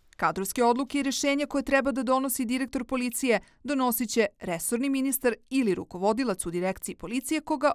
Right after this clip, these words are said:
on ovlasti. Tako će ministar uticati na izbor zaposlenih u specijalnoj antiterorističkoj jedinici, žandarmeriji, jedinici za obezbeđenje određenih ličnosti i objekata,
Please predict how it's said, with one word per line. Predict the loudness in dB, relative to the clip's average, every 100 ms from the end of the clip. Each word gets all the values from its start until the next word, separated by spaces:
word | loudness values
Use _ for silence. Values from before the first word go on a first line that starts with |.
| 0
on | -4 -4
ovlasti. | 0 0 2 -2 -4 -10 _ _ -20 -8
Tako | 2 2 2
će | 0 -2 2
ministar | 2 2 0 -2 -2
uticati | -4 -2 -2 -2 -4
na | -8 -8
izbor | -2 -2 -2 -8
zaposlenih | 0 0 0 -2 -2 -4 -4
u |
specijalnoj | -10 0 0 0 -2 -4 -6 -2
antiterorističkoj | 2 2 -2 -6 -6 -6 -6 -8 -8
jedinici, | -10 -4 -4 -4 -4 -4 _ _
žandarmeriji, | -12 -10 -4 2 2 2 -2 -4 -20 -10
jedinici | -6 -4 -4 -2 0
za | 0
obezbeđenje | 0 -2 -4 -2 0 0
određenih | -2 -4 -6 -6 -6
ličnosti | -4 -4 -4 -6 -4
i | 0
objekata, | 0 0 -4 2 2